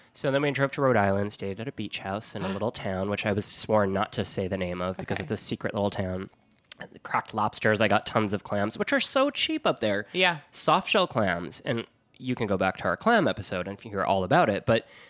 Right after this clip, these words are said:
Speaker 1: they have soft, soft shell clams, which are also known as quahogs,
Speaker 2: Mm-hmm.
Speaker 1: right?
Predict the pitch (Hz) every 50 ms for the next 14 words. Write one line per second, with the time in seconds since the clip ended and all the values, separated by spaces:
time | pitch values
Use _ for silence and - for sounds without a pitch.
0 | _ _ _ - 123 110 113 107 107 104 101 107 104 98 - - - - 120 107
1 | 101 - - - - - _ _ - - - 170 160 - - 156 123 - 107 104
2 | 98 92 98 104 - - - - 98 - - 98 95 92 95 90 - - - -
3 | - 113 92 92 71 - - - - - - - 208 233 247 247 254 339 123 113
4 | 117 -